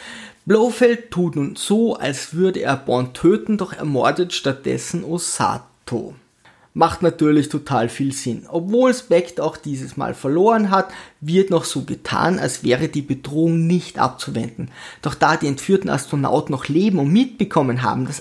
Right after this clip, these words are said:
alles inszeniert war, sollte sich ein Krieg zwischen den U S A und Russland gerade noch so abwehren lassen. Obligatorisch folgt ein Faustkampf zwischen Bond und einem blonden, unzerstörbaren Gegner,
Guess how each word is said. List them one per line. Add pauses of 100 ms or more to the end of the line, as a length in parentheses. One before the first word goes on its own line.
(140)
alles
inszeniert
war, (260)
sollte
sich
ein
Krieg
zwischen
den
U
S
A
und
Russland
gerade
noch
so
abwehren
lassen. (380)
Obligatorisch
folgt
ein
Faustkampf
zwischen
Bond
und
einem
blonden,
unzerstörbaren
Gegner,